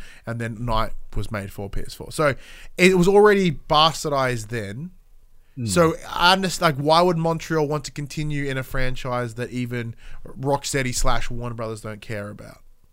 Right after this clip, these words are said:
Speaker 2: Yeah, and it's nice to know that if, if, if assuming that this source is, uh, reliable, for them to start making their, a D C game universe that Rocksteady's being a part of as well,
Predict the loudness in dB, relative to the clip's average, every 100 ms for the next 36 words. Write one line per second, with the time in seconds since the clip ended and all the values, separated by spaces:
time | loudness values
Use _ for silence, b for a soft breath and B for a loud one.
0 | _ _ _ _ _ -20 _ _ -4 4
1 | 4 4 -2 B B B B 0 0 2
2 | 2 2 0 0 2 0 -2 -2 -4 -2
3 | -4 -4 -6 -6 -6 -6 -8 -8 -4 -2
4 | 0 0 2 2 0 -2 -4 -20 -20 -20
5 | -20 -8 -8 -4 -2 0 -2 -4 -4 -6
6 | -10 -12 -10 -8 -2 0 0 0 -4 -8
7 | b b b b -6 -2 0 0 0 0
8 | 2 2 2 0 -2 -2 -4 -2 0 2
9 | 0 0 -4 -2 -2 0 0 2 0 0
10 | -2 -2 0 0 0 -4 -4 -4 -4 -4
11 | -4 -4 -4 -4 -4 -4 -2 -2 -2 -4
12 | -4 -2 0 -2 -6